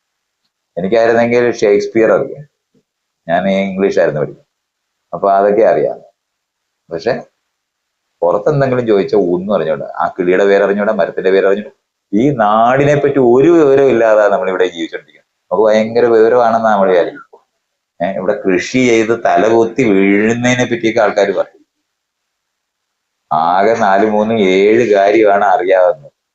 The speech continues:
എത്ര ഇനം നെല്ലുണ്ടോ, ഇതൊന്നും അറിഞ്ഞൂടാ. ഒരു കൃഷി അറിഞ്ഞൂടാ. മണ്ണിന്റെ മുകൾ വശം, നമ്മൾ ഈ മണ്ണ് ഇളക്കാൻ പോലും പറ്റത്തില്ല ശരിക്കും.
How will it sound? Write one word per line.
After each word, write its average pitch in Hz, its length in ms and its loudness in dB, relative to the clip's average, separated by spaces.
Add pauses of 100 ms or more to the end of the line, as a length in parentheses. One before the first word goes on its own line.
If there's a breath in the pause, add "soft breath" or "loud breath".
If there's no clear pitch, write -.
(880)
എത്ര 110 320 -4
ഇനം 104 480 0
നെല്ലുണ്ടോ, 98 840 -2 (120)
ഇതൊന്നും 110 680 -4
അറിഞ്ഞൂടാ. 117 480 -2 (600)
ഒരു 98 140 0
കൃഷി 139 340 -2
അറിഞ്ഞൂടാ. 135 480 -2 (1200)
മണ്ണിന്റെ 123 640 0
മുകൾ 120 500 2
വശം, 110 360 0
നമ്മൾ 101 220 0
ഈ 123 120 -2
മണ്ണ് 110 240 0
ഇളക്കാൻ 117 440 0
പോലും 131 220 0
പറ്റത്തില്ല 117 320 -2
ശരിക്കും. 104 320 -2